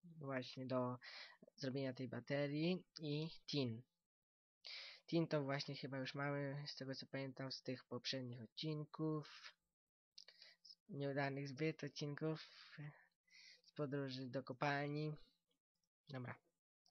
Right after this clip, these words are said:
więc tak, mamy tin, akurat nam starczy. I baterię robi się w taki sposób. Eee, redstone, redstone, redstone. Jest redstone. Już się przestraszyłem, że nie mamy, ale dobra.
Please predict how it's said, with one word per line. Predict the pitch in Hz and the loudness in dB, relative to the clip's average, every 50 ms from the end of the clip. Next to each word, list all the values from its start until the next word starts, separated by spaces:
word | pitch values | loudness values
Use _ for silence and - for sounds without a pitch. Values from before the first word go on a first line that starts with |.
| - _ _ - - - - | -20 _ _ -20 -12 -4 -2
więc | 127 123 120 - - | -2 -2 -2 -4 -6
tak, | - 113 101 - - - _ - - - - - - - | -6 -6 -6 -6 -10 -20 _ -20 -20 -20 -20 -20 -12 -2
mamy | - 143 139 131 120 117 | 4 6 6 6 6 4
tin, | 110 - - 110 113 110 | 0 -4 -8 -8 -8 -8
akurat | - - 131 123 117 | -6 -4 -4 -4 -4
nam | 117 104 104 | -4 -6 -8
starczy. | - - 151 147 143 143 139 - - - 156 151 147 147 151 _ _ _ _ _ _ _ _ _ _ _ _ _ _ _ _ _ _ _ _ _ _ - - _ _ _ - - - - - - - - - - - - - | -2 2 2 2 2 2 -2 -2 0 2 2 2 2 0 -4 _ _ _ _ _ _ _ _ _ _ _ _ _ _ _ _ _ _ _ _ _ _ -20 -20 _ _ _ -18 -16 -12 -10 -8 -8 -6 -6 -8 -8 -10 -6 2
I | - 165 160 | 4 4 8
baterię | 139 151 139 - - 147 151 135 143 139 127 | 8 8 6 8 8 6 6 6 6 2 2
robi | 135 139 135 127 131 131 | 0 0 0 0 0 0
się | - - - - | 0 0 -2 -4
w | - | -8
taki | - - 131 127 - - 120 117 | -2 -2 -2 -2 -2 -4 -4 -4
sposób. | - - - - - - 147 143 143 143 - - - - 147 143 143 _ _ _ _ _ _ - _ _ - - - | -4 -2 -4 -4 -4 -2 -2 0 0 0 -2 -2 -2 -2 -4 -4 -6 _ _ _ _ _ _ -20 _ _ -12 -6 -2
Eee, | 151 143 139 135 135 131 135 135 131 131 131 131 127 127 123 123 123 123 120 120 123 123 127 | 0 2 2 4 4 2 2 2 2 2 2 2 0 -2 -2 -2 -4 -4 -4 -6 -8 -8 -10
redstone, | 127 - - - 135 127 127 | -12 -10 -10 -10 -10 -10 -10
redstone, | 127 135 - - - 127 123 123 | -10 -12 -10 -8 -8 -6 -6 -6
redstone. | 123 131 - - - 139 139 147 _ - | -8 -8 -8 -10 -10 -10 -12 -14 _ -2
Jest | 143 135 123 - - | 0 0 0 -2 -4
redstone. | 123 127 - - - 131 - _ _ - - | -10 -10 -10 -10 -12 -12 -14 _ _ -10 -4
Już | 135 | -2
się | - - - 131 | 0 0 0 0
przestraszyłem, | - - 131 - 131 127 139 151 151 | 0 0 0 0 0 2 4 4 4
że | 143 143 | 4 4
nie | 135 139 | 6 8
mamy, | 139 139 143 143 131 123 - - - - - - - - - - | 8 8 8 8 4 2 -2 -2 -2 -4 -4 -8 -10 -12 -10 -6
ale | - - 135 131 | -4 -2 -2 -2
dobra. | - 117 - - - | -2 -4 -6 -6 -10